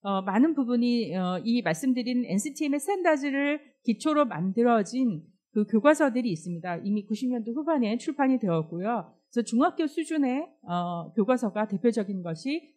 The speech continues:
C-, 씨엠, Connected Math Project, 씨엠피이죠. 예. 그래서 그 씨엠피,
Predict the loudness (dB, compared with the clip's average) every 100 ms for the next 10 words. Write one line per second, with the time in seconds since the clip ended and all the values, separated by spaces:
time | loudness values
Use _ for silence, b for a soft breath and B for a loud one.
0 | _ -6 -6 -6 _ -12 -2 2 2 2
1 | 0 _ _ _ -4 -4 -2 -6 -6 -6
2 | 0 0 2 0 0 2 0 2 4 4
3 | 0 0 2 2 0 0 0 0 B B
4 | B 0 0 0 -6 -6 -4 -2 -2 -2
5 | -2 -2